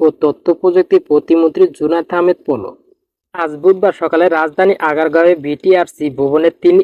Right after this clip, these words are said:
এই বৈঠক করেন। এ সময় বাংলাদেশ টেলিযোগাযোগ নিয়ন্ত্রণ কমিশনের বিটিআরসি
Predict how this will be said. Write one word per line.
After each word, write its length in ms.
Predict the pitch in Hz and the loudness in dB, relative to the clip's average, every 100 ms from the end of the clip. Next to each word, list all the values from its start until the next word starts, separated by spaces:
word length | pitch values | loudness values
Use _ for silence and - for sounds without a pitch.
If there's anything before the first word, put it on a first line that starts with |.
| - | 2
এই 140 | 180 139 | 2 2
বৈঠক 340 | 156 156 - 165 - | 0 0 0 -4 -4
করেন। 240 | 110 98 - _ _ _ _ _ _ _ - | -6 -6 -12 _ _ _ _ _ _ _ 0
এ 80 | 202 - | 0 2
সময় 240 | 214 220 170 | 0 2 2
বাংলাদেশ 340 | 160 165 175 170 | 0 0 -2 0
টেলিযোগাযোগ 560 | 196 196 185 202 196 202 170 | 2 4 4 4 4 2 2
নিয়ন্ত্রণ 360 | 156 160 156 165 - | 2 2 2 0 2
কমিশনের 480 | 180 190 156 143 170 135 | 2 2 0 -2 -2 -2
বিটিআরসি 560 | 165 180 202 196 - | -4 0 0 0 -2